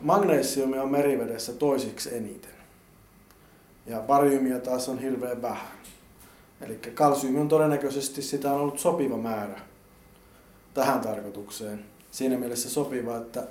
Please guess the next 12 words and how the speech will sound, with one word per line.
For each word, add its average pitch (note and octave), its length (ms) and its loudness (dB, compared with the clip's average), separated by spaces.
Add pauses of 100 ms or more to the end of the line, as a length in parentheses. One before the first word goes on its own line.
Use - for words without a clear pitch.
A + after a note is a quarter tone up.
sitä B2 240 -10
on A#2+ 60 -6
ollut A#2+ 140 -8
sen C3+ 220 0
verran, B2 220 -2
että A#2+ 140 -10
solut C3 300 0
on A#2+ 80 -6
pystynyt B2+ 380 -8
sitä C3 280 -8
säätelemään. - 600 -6 (1900)
Ja A#2 480 -4